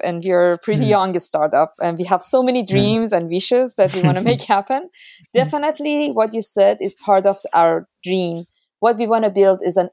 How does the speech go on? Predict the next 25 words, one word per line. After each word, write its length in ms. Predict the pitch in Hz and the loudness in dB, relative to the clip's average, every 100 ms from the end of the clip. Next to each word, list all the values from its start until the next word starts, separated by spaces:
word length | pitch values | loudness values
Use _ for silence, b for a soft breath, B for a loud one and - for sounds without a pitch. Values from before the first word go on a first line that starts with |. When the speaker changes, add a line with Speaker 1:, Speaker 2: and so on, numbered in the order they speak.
| - | -2
Speaker 1:
ecosystem 720 | 208 202 - - - 160 - | 0 0 0 -6 -2 -2 -2
of 120 | - - _ - | -6 -8 _ 0
learning. 480 | 160 151 139 113 - - _ _ _ _ _ _ _ | 0 0 -6 -14 -20 -20 _ _ _ _ _ _ _
So 220 | - - 190 | -10 0 0
in 160 | 202 | 2
that 220 | 226 254 - | 2 2 2
ecosystem, 840 | 262 240 - 196 - 175 160 170 _ _ _ | 0 0 -2 -6 -2 -2 -2 -10 _ _ _
definitely 560 | 240 233 247 240 233 214 | -2 2 0 0 -2 -6
community 540 | - 196 196 196 180 | -2 2 2 0 -2
is 100 | 160 | -4
part 260 | - 165 165 | 0 0 0
of 160 | 175 | 2
it. 240 | 240 277 - - _ _ _ _ _ _ 156 | 2 2 -2 -20 _ _ _ _ _ _ -2
Um, 240 | 175 165 | 0 0
Speaker 2:
Hmm. 100 | 131 - - | -6 -12 -4
Speaker 1:
experts 540 | 233 - - 254 262 | -4 0 2 2 2
that 180 | - 214 | 2 2
we 80 | 202 | 0
have, 440 | 180 190 185 185 190 _ _ _ _ - | -4 0 2 2 -2 _ _ _ _ -4
like, 220 | 202 190 - - | 0 0 -4 -2
I 180 | 196 220 | 0 4
always 420 | 208 220 233 214 | 4 4 2 0
see 280 | - 220 208 | -4 -2 -2
filmmakers 680 | 208 208 202 196 - 196 190 - | 2 2 2 -2 0 0 0 -2
as, 540 | 196 180 180 175 - | 0 2 2 0 -6